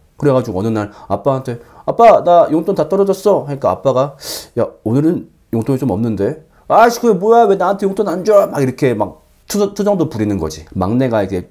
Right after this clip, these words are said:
삐져가지고 집 방 안에서, 방 안에서 막 이러고 있으니까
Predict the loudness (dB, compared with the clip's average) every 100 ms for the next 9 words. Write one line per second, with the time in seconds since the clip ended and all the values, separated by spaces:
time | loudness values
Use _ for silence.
0 | -8 -2 0 0 -2 -4 -6 -6 -8 -8
1 | -6 -4 -2 -2 -4 -6 -8 _ _ _
2 | -4 0 0 -2 -2 -2 -2 -4 -6 -2
3 | -4 -4